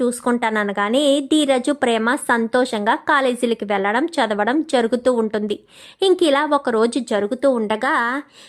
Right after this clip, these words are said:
ఆ రోజు ధీరజ్కి హెల్త్ బాగోకపోవడంతో ధీరజ్ ఒక్కడే ఉండిపోతాడు ఇంట్లో.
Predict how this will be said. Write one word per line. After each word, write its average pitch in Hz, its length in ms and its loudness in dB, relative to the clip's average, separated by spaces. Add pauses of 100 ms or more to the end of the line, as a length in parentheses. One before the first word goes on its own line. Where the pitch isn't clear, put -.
(160)
ఆ 269 120 0
రోజు 294 640 4
ధీరజ్కి 269 840 0
హెల్త్ 226 280 -2
బాగోకపోవడంతో 240 1000 0
ధీరజ్ 247 640 0
ఒక్కడే 220 340 -2
ఉండిపోతాడు 240 720 0
ఇంట్లో. 220 380 -2